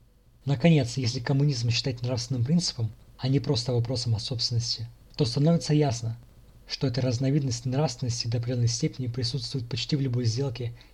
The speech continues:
и даже в торговле. Если один человек находится в дружеских отношениях с другим, то он не может не принимать во внимание его положение. Торговцы часто снижают цену нуждающимся. Это одна из главных причин, почему владельцы магазинов в бедных районах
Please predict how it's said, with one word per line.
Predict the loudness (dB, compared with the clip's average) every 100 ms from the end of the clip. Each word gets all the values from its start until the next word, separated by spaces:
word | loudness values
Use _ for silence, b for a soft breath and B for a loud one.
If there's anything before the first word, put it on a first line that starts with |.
| -2
и |
даже | 2 4 2
в |
торговле. | 2 2 4 4 2 -6 _ _ _
Если | 2 2 2
один | 2 2
человек | 2 2 2 2
находится | -2 -2 -2 0
в | 0
дружеских | 2 0 -2 -4
отношениях | -4 -4 -2 0 0
с |
другим, | 0 2 2 -2 -8 -8
то | 2
он | 4 6
не |
может | 6 4 0 -2
не | -2
принимать | 0 0 0 2
во |
внимание | 4 4 4 2 0
его | 2 2
положение. | 0 -2 -2 2 0 -2 -12 _ _ _ -4
Торговцы | 0 4 4 2 -4
часто | -2 -2
снижают | -2 0 0 2 0
цену | -2 -2
нуждающимся. | -2 0 2 2 2 0 -4 -4 -14 -18 -20 -6
Это | -2 0
одна | 2 4
из | 4
главных | 4 2 0
причин, | -2 -2 0 -2 -4 -16 -4
почему | 2 2 4
владельцы | 2 2 0 -2 -4
магазинов | 0 0 2 2 4
в |
бедных | 4 4 2
районах | 0 0 0 -2 -8